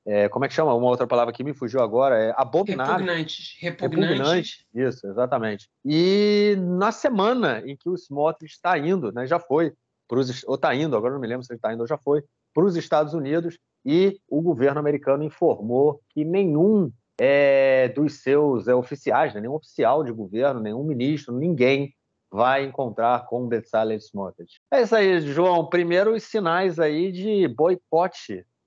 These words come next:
Speaker 1: é, ao governo israelense vindo do governo americano, né, cara?
Speaker 2: É, e é engraçado que com a gen-, eu não, eu não lembro se a gente chegou a comentar isso na semana passada, mas ele já tinha escrito um, uma postagem dizendo,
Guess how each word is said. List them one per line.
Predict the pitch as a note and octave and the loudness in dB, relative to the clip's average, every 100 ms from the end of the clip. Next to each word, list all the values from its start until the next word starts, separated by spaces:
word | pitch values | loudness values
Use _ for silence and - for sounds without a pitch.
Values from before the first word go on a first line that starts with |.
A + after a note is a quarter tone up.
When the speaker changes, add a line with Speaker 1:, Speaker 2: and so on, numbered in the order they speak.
| G2 | -6
Speaker 1:
é, | A2 B2 - | -2 -2 2
ao | A2+ C3+ | 2 2
governo | D3 E3 A2 C#3 D3 | 2 -2 0 0 0
israelense | C3+ C#3+ A#2 B2 C#3 E3 A2+ | -2 0 0 -4 -6 -8 -8
vindo | A#2+ D#3+ F#3+ | -4 -2 -2
do | E3 E3 | -2 -2
governo | E3+ A#2+ C#3+ D3+ D#3+ D#3+ | -2 2 2 2 -2 -4
americano, | B2 C3+ D#3+ - A2 G#2 | -4 -2 -2 0 -2 -2
né, | A2 | -6
cara? | - - - | -8 -18 -10
Speaker 2:
É, | F3 | -6
e | C#3+ | -4
é | |
engraçado | D#3+ D#3 D#3+ E3+ D3+ B2+ - - B2+ | -2 -2 -2 -4 -4 -6 -12 -20 -20
que | - D#3+ | -12 -12
com | - E3 D#3 D3 | -10 -8 -6 -6
a | |
gen-, | D3+ - | -10 -8
eu | |
não, | F#3+ | -6
eu | E3 D#3+ | -6 -6
não | F#3+ | -2
lembro | F#3+ G#3+ | -2 -2
se | |
a | |
gente | F#3+ | -4
chegou | F3 D#3 | -4 -4
a | |
comentar | D#3+ D3+ | -4 -4
isso | E3 E3 | -6 -8
na | |
semana | E3 D#3 D#3 | -4 -2 -2
passada, | D3 - E3+ C#3+ | -4 -2 0 0
mas | C#3 C#3 - - - _ | -2 -4 -8 -14 -20 _
ele | - D#3+ | -8 -2
já | F#3 | -2
tinha | - A3+ | -2 -4
escrito | - A#3 A#3 A3 | -4 -4 -4 -4
um, | F#3 E3 E3+ | -4 -4 -2
uma | D#3 D#3 | 0 -2
postagem | E3 - - F#3 E3+ | -4 -4 0 0 -2
dizendo, | D3 E3 D#3+ | -2 0 0